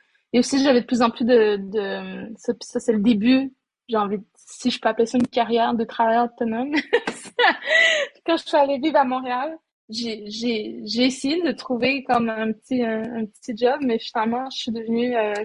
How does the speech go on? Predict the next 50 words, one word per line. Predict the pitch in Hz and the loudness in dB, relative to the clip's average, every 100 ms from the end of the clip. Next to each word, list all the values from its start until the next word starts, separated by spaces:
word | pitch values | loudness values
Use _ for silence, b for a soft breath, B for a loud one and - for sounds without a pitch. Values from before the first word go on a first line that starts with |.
| - | -10
freelance. | - 254 240 240 277 - 247 | -2 2 2 0 -4 -8 -4
<laughs> | - 466 - 480 466 - - 587 554 403 | 2 2 4 4 4 2 -4 -4 -4 -6
J'ai | 262 277 | -4 0
commencé, | 254 247 240 - 269 | 2 2 0 0 -4
euh, | 269 262 247 _ _ _ - | -4 -4 -8 _ _ _ -2
à | 220 208 202 220 | 2 4 2 0
faire | - 247 247 | 2 2 2
des | 226 | -2
conférences | 240 226 - 220 226 | -4 -4 -2 -2 0
dans | 226 | -2
les | 226 226 | -2 -4
écoles, | - 269 269 254 | 0 2 2 0
j'ai | 247 | -2
commencé | 247 208 202 233 | -4 -6 -6 -6
à | |
faire | 226 233 | -4 -4
des | 220 | -4
soirées | - 220 214 | -6 -6 -6
slam, | 214 - 262 269 | -8 -2 -2 0
je | 220 | -2
vivais | 226 226 262 339 | -2 0 0 2
de | 262 | -2
ça. | - 247 262 - b b b | 0 -8 -8 -12 b b b
Euh, | 233 226 214 | 0 2 0
je | 214 | 0
commençais | - 214 208 233 | -4 -6 -2 -4
à | |
faire | 240 | 0
des | 233 | 2
lectures | 226 214 - 247 | 2 0 -2 -2
de | 226 | -2
poésie | - 220 214 | -2 -4 -4
un | 220 | -4
peu | 220 | -4
partout, | 220 208 - 277 285 269 | -4 -6 -6 -6 -4 -6
puis | - 220 208 | -6 -8 -6
je | 202 | -6
vivais | 208 226 | 0 2
de | 208 | 2
ça | 220 - 247 | 0 0 0
aussi. | 214 - 330 | 0 -4 -2
Donc, | 262 240 | 0 0
c'était, | - 233 214 - | 0 0 0 -2
je, | - - - | -8 -12 -12
je | - - | -12 -6
commençais | 214 214 - | -4 -4 -6
vraiment | 254 247 226 247 | -4 -2 0 0
à | 262 | -2
être, | 254 226 | -2 0
euh, | 202 | 0